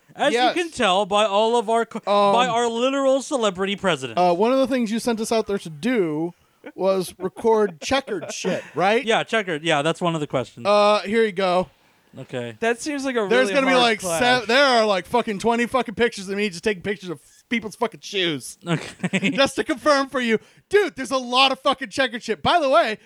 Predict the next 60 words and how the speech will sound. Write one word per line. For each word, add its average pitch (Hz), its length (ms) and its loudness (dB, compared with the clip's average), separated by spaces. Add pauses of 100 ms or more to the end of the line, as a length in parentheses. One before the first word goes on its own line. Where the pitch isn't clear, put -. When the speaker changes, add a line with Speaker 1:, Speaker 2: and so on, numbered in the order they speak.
(100)
Speaker 2:
that 294 160 2
shit 254 220 -6
doesn't 277 280 -2
just 233 180 -6
go 262 140 4
to 240 80 -6
shoes. 285 360 0 (140)
It 196 120 -4
goes 180 160 -4
to - 80 -20
pants, 226 520 0 (220)
bras, 233 500 4 (380)
like, 160 200 -12
fucking 196 220 -2
Speaker 1:
Okay, - 180 4
so, 185 120 -2
Speaker 2:
backpacks, 247 260 2
Speaker 1:
so 190 360 -2
should 214 160 -4
we 214 80 -2
take 214 220 -2
a, - 20 0
Speaker 2:
bandanas. 240 580 0 (100)
Speaker 1:
should 196 100 -2
we 196 80 2
put 208 220 0
in 202 120 -2
a 185 40 -4
couple 175 240 -2
questions 190 440 -6
here 208 200 -6
then? 214 300 -8 (400)
Speaker 3:
Yeah. 269 120 -6
Speaker 2:
Uh, 233 120 4
Speaker 1:
'Cause, 233 260 4
'cause 233 100 -12
Speaker 2:
sure, 587 260 4
Speaker 1:
this 480 100 -2
is 202 60 -10
Speaker 2:
yeah. - 60 -4
Speaker 1:
a - 40 -2
natural 143 300 -4
segue 131 320 -10
into 120 140 -12
one 113 200 -14
of 110 60 -20
them, 143 160 -20
which 139 140 -20
Speaker 2:
Yeah, 233 140 0
Speaker 1:
was 165 80 -4
Speaker 2:
sure. 233 220 -2
Go, 220 80 -4 (120)
Speaker 1:
how 151 80 -2
Speaker 2:
go, - 20 0
Speaker 1:
many 147 160 0
Speaker 2:
go. - 60 -10
Speaker 1:
checkered 139 240 -4
shoes 120 300 -8
you 117 80 -10
saw. 117 340 -6